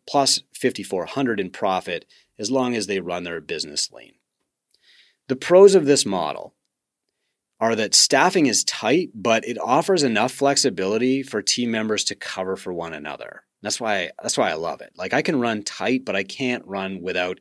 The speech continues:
any parachute at all. This is probably a perfect day scenario for a lot of micro gym owners in their first few years of business, right? They're coaching two to three classes a day, so they've still got lots of energy.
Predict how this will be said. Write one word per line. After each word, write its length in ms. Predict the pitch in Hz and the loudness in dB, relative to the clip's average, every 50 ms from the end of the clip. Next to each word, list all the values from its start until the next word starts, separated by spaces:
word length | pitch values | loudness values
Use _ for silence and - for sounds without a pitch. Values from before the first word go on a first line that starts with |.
| _ - | _ -6
any 240 | 101 101 104 98 | -4 -4 -4 -4
parachute 480 | 95 95 98 78 78 76 - - 82 78 | -6 -6 -8 -6 -6 -6 -8 -8 -10 -12
at 120 | 78 62 | -12 -12
all. 240 | 60 - - - - _ _ _ _ _ _ _ _ _ - _ _ - _ _ _ _ _ _ _ _ _ _ _ | -12 -14 -14 -16 -20 _ _ _ _ _ _ _ _ _ -20 _ _ -20 _ _ _ _ _ _ _ _ _ _ _
This 180 | 120 156 - | 2 4 4
is 120 | 233 214 196 | 4 2 -2
probably 600 | - - - 180 165 180 208 220 220 226 214 170 | -6 -4 0 2 4 4 4 4 6 8 8 8
a 60 | 143 | 8
perfect 420 | - - - 151 151 127 131 104 | 6 4 4 4 6 6 4 2
day 160 | 95 98 101 107 | 2 0 2 2
scenario 500 | - - 117 113 110 113 117 120 123 127 | 2 0 2 0 0 0 0 0 0 -2
for 160 | - - 113 | 0 0 -2
a 60 | 101 | 0
lot 240 | 90 90 90 90 95 | 0 0 0 0 0
of 80 | 90 | -2
micro 280 | 90 87 92 - - 92 | -4 -6 -6 -4 -4 -4
gym 240 | 85 90 90 85 82 | -4 -4 -8 -8 -8
owners 360 | 80 82 80 82 87 82 - | -10 -10 -10 -10 -8 -8 -8
in 100 | - 90 | -10 -8
their 140 | 90 90 87 | -10 -10 -10
first 380 | - - - 98 92 85 - | -10 -8 -6 -4 -4 -4 -4
few 140 | - 101 95 | -4 -6 -8
years 280 | 90 85 85 85 85 - | -6 -6 -6 -6 -6 -6
of 80 | 80 | -6
business, 440 | - 82 80 78 - 64 62 - - | -8 -8 -8 -8 -8 -8 -8 -8 -6
right? 160 | - 98 104 | -6 -6 -6
They're 120 | 101 101 95 | -6 -6 -8
coaching 420 | - - 101 95 - 90 85 82 | -6 -6 -6 -6 -6 -8 -10 -10
two 180 | - - - 101 | -10 -8 -6 -6
to 60 | 98 | -8
three 180 | 92 - 92 85 | -8 -8 -12 -12
classes 440 | - - 87 85 87 - - 85 82 | -10 -8 -8 -6 -4 -6 -4 -6 -8
a 60 | 82 | -6
day, 400 | 85 - 131 139 143 143 147 143 | -4 0 0 2 4 4 2 2
so 160 | 139 - 85 | 2 0 -2
they've 100 | 85 - | -4 -4
still 180 | - - 107 98 | -4 -4 -4 -2
got 140 | 95 85 - | -4 -4 -4
lots 220 | 82 82 85 - | -4 -6 -6 -6
of 80 | - - | -8 -6
energy. 640 | 104 110 110 110 107 101 104 110 110 110 107 101 | -8 -6 -4 -4 -4 -4 -2 -2 -2 -2 -2 -4